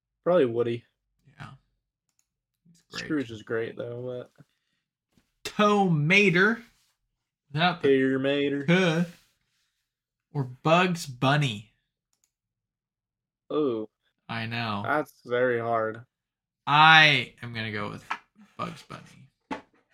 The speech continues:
Speaker 1: Yeah, based on I-, iconic.
Speaker 2: Yeah. All right. I don't know how you feel about this first character. I love him a lot, so this is hard. But you, I, I almost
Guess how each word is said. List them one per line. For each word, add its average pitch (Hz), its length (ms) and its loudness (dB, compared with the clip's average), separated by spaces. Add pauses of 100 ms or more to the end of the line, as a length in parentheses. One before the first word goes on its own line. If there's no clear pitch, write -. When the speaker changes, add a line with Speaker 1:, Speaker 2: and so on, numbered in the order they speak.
(380)
Speaker 1:
Yeah, 117 500 -8 (120)
based 135 280 -8
on 120 140 -6
I-, 113 320 -8 (840)
iconic. 120 760 -10 (680)
Speaker 2:
Yeah. 67 280 -10 (2250)
All 135 80 -4
right. 123 300 0 (280)
I 165 100 6
don't 202 100 4
know 190 80 6
how 170 120 6
you 139 120 4
feel 135 280 0
about 120 260 -4
this 123 200 -8
first - 300 -8
character. 156 520 -4
I 135 200 2
love 117 180 -4
him 107 120 -10
a 101 80 -8
lot, 101 320 -8 (260)
so 117 220 -10
this 113 200 -12
is - 80 -18
hard. 107 320 -4 (260)
But - 200 -12 (120)
you, 127 180 -6
I, 131 180 -2 (200)
I 120 200 -4
almost 110 320 -10